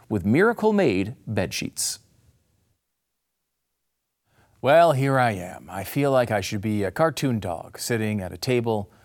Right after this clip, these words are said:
with a coffee cup and flames all around me saying, "This is fine. This is fine. We have a deal, boys and girls. Everything's going to be fine.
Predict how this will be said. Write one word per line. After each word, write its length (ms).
with 140
a 20
coffee 320
cup 380
and 120
flames 440
all 160
around 260
me 140
saying, 420
"This 240
is 160
fine. 540
This 220
is 160
fine. 480
We 160
have 340
a 80
deal, 640
boys 280
and 120
girls. 340
Everything's 680
going 400
to 140
be 500
fine. 640